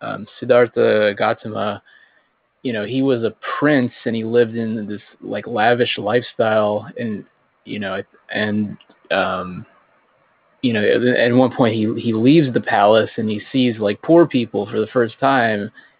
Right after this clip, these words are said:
and it, like, completely changed his worldview and all that. Uh,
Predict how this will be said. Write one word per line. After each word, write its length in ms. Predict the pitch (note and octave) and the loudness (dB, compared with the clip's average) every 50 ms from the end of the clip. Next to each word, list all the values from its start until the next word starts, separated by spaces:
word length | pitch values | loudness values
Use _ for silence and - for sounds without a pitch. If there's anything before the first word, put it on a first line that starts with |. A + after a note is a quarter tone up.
| _ _ _ - | _ _ _ -6
and 160 | A2 G#2+ G#2 | -4 -4 -4
it, 80 | G#2+ G#2+ | -2 -2
like, 200 | G#2+ G#2 G#2+ G#2+ | -2 -2 -2 -2
completely 400 | - A#2 - - D3+ D#3 C3+ B2+ | -6 -8 -2 0 0 2 2 0
changed 380 | A2+ - - C3 B2+ B2 A2+ A2+ | 0 0 0 0 2 0 0 -4
his 100 | G#2+ G#2+ | -6 -6
worldview 680 | G#2+ A2 A#2 A2+ G#2+ G#2 G#2 A2+ B2 C3 C3 B2 A#2 A2 | -2 0 0 0 0 -2 -4 -2 0 0 2 0 0 -2
and 100 | G#2+ G#2+ | -2 -4
all 160 | G#2+ G#2+ G#2 | -4 -4 -4
that. 320 | G#2 G#2+ G2+ G2+ G2 - - _ _ _ _ _ _ _ _ _ _ _ _ _ _ _ _ _ _ _ _ - | -2 -2 -2 -2 -2 -4 -8 _ _ _ _ _ _ _ _ _ _ _ _ _ _ _ _ _ _ _ _ -6
Uh, 380 | A2 G#2+ G#2+ G2+ G2 G2+ - | -6 -4 -4 -4 -4 -4 -6